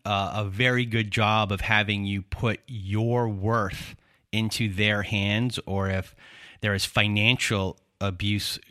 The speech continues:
going on as well, you know, or if you have kids with this person and, and love bombing maybe at the beginning was just very affected, the threat of them leaving can be very, very scary. And it is used to control you. And, you know,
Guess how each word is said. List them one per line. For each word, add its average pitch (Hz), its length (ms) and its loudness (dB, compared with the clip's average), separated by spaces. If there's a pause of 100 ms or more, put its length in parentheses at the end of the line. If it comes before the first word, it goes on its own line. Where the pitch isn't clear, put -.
(100)
going 101 400 2 (100)
on 101 480 0
as 92 340 -2
well, 90 720 0 (400)
you 92 120 -8
know, 82 120 -4
or 85 120 -4
if - 100 -4
you 104 80 0
have 87 160 -8
kids 156 440 0
with 110 200 -2
this 98 160 -4
person 98 540 -4
and, 87 260 -6
and 95 180 -6
love 120 320 0
bombing 117 460 2
maybe 110 220 2
at 101 60 -6
the 101 60 -4
beginning 110 260 2
was 101 120 0
just 98 180 -4
very 120 460 2
affected, 101 420 -2
the 95 80 -2
threat 123 400 -2
of 107 240 -2
them 110 440 0
leaving 104 420 0
can 98 100 -2
be 92 140 -2
very, 110 520 0
very 92 280 -2
scary. 82 560 -10 (680)
And 95 520 0
it 101 180 -4
is 95 140 -2
used 101 220 -4
to 107 120 -4
control 120 460 0
you. 113 440 2 (180)
And, 92 720 -2
you 92 160 -8
know, 87 200 -6